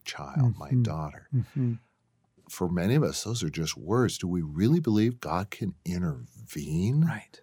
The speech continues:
Speaker 1: And
Speaker 2: Right.
Speaker 1: that, that something is at stake and that we're fighting for it?
Speaker 2: Bingo. So much is at stake. So much. And, and Craig, I think that if we believed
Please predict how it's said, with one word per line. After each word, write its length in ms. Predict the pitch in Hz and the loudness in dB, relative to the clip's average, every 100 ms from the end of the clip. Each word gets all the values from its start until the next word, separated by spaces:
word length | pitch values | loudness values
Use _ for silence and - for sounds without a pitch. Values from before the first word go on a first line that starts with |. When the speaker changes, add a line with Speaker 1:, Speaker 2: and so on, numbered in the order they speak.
| _ _ _ _ _ _ _ _ | _ _ _ _ _ _ _ _
Speaker 1:
And 100 | 95 | 2
Speaker 2:
Right. 220 | 127 82 - - | 4 2 -4 -14
Speaker 1:
that, 80 | 113 | -4
that 220 | - - | -4 -2
something 680 | - - - 120 113 143 127 | -2 0 2 2 2 2 2
is 160 | 117 - | 2 0
at 160 | - | -2
stake 1120 | - - - - - - 90 92 107 123 - - | -2 0 0 -2 -6 -2 2 4 2 0 -8 -12
and 160 | 85 80 | -4 -2
that 80 | 80 | -2
we're 160 | 82 | -4
fighting 720 | 78 - 82 85 101 117 120 | -8 -6 -2 0 0 0 0
for 380 | 120 - 117 117 | -2 -2 0 0
it? 120 | 123 - _ | 0 -6 _
Speaker 2:
Bingo. 360 | 139 117 113 - - _ _ _ _ _ _ | 0 0 -2 -8 -20 _ _ _ _ _ _
So 340 | - - 143 | -2 6 8
much 280 | 120 117 - | 8 4 -2
is 120 | 127 | -2
at 120 | 113 - | -2 -6
stake. 540 | - 117 - - - _ _ _ _ | -6 -6 -8 -18 -20 _ _ _ _
So 220 | - - 131 | -6 2 2
much. 260 | 113 117 - | 2 -4 0
And, 140 | 143 | 2
and 100 | 147 | 2
Craig, 200 | 139 156 | 4 4
I 80 | 135 | 4
think 300 | 123 156 175 | 6 6 6
that 120 | - | 6
if 180 | 123 117 | 4 4
we 160 | 131 135 | 4 4
believed 800 | 156 165 143 107 107 139 - | 6 6 6 6 4 0 -4